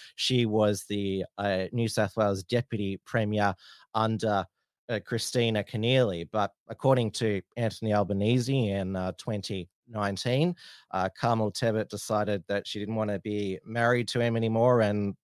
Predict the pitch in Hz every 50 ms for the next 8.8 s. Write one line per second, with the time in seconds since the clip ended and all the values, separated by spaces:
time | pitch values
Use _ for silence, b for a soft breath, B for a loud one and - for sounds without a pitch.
0 | _ 110 123 127 127 - - - 123 117 113 110 110 107 92 - 113 123 123 _
1 | - - 110 104 101 101 104 101 92 - _ - 123 123 98 - _ _ _ _
2 | _ 107 107 104 98 - - - 107 104 101 98 92 101 87 _ _ - 107 104
3 | 98 95 98 - _ b b b b b b b b b b b b b b b
4 | _ _ _ _ _ _ _ _ - - 143 139 127 - - - - 135 143 147
5 | 143 123 104 101 - - - 107 101 101 98 98 90 85 - _ _ _ _ _
6 | _ - 123 117 120 98 90 - - 104 104 92 87 101 95 - - - 117 107
7 | 104 101 - 104 104 101 92 - 107 95 - - - - _ _ _ _ _ _
8 | - 113 104 - 117 101 98 98 110 123 165 160 - - - -